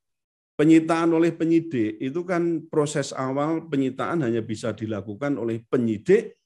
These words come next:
dengan berdasarkan pada surat izin ketua pengadilan negeri.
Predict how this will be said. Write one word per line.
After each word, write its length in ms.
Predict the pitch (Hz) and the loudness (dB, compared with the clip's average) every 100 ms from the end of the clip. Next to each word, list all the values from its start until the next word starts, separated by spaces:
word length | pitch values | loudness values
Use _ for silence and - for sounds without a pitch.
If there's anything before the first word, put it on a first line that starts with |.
| _ _ _ _ | _ _ _ _
dengan 460 | - 147 127 160 196 | -2 0 2 0 -2
berdasarkan 720 | 147 120 120 110 113 135 190 | -4 -2 -2 -2 -4 -4 -4
pada 240 | 160 127 185 | -4 -4 -6
surat 480 | - 175 185 180 - | -4 0 2 0 0
izin 420 | 170 156 190 220 | -2 2 4 4
ketua 600 | 214 196 - 170 180 208 196 | 2 -4 -2 -2 0 -4 -4
pengadilan 640 | 180 175 151 135 151 151 | -4 -4 -2 0 2 0
negeri. 320 | 151 151 92 | 0 -2 -4